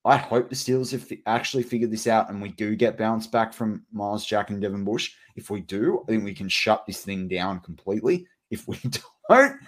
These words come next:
we might have a problem. It also is really helpful to have K-, Kazee in now where we can bring Terrell Edmonds into the box. Um, but the thing for me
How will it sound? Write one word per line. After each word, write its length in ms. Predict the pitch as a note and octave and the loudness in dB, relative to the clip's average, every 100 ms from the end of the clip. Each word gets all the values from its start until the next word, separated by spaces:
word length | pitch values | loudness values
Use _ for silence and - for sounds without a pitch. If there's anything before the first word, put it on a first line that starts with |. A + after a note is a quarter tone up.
| - - | -8 2
we 80 | |
might 220 | C3 C3 B2+ | 10 12 12
have 120 | A2 | 8
a 60 | |
problem. 460 | F#2+ - B2+ D#3 F#3 - - | 4 6 6 6 -2 -6 2
It 80 | C3 | 6
also 440 | C#3+ D#3 D#3 B2+ | 6 6 8 8
is 220 | A#2 A2 G#2+ | 8 2 2
really 160 | A2+ | 4
helpful 320 | F#2+ A#2+ A#2+ G2+ | 4 2 0 -2
to 60 | |
have 200 | F#2+ G2 | 0 0
K-, 260 | - F#2+ F#2 - | -2 -4 -4 -6
Kazee 580 | G2 F2 G#2 A2+ B2+ B2+ _ _ - | -8 -4 2 2 2 -4 _ _ -2
in 240 | A2+ B2 | 2 4
now 300 | A#2 B2 C3+ | 4 6 6
where 100 | B2 | 6
we 100 | G#2+ | 4
can 200 | G#2+ G#2 | -2 -6
bring 240 | G2 G2+ G2 | -6 -8 -8
Terrell 340 | G2 G2 F#2 | -4 -2 0
Edmonds 320 | G#2+ B2 B2 | 0 0 0
into 180 | C3+ C3+ | -2 -2
the 80 | B2+ | -2
box. 480 | B2 E3+ - - - _ _ - | 2 2 0 -12 -16 _ _ 4
Um, 480 | A#2+ A#2+ A2 G2+ - - _ _ _ | 6 6 4 0 -6 -20 _ _ _
but 240 | F#3 F3+ - | 12 12 10
the 80 | F3 | 4
thing 320 | - A#3 C4+ | 6 4 4
for 140 | C4 | 2
me 460 | G#3+ G#3 A3 D#3+ | 2 2 2 2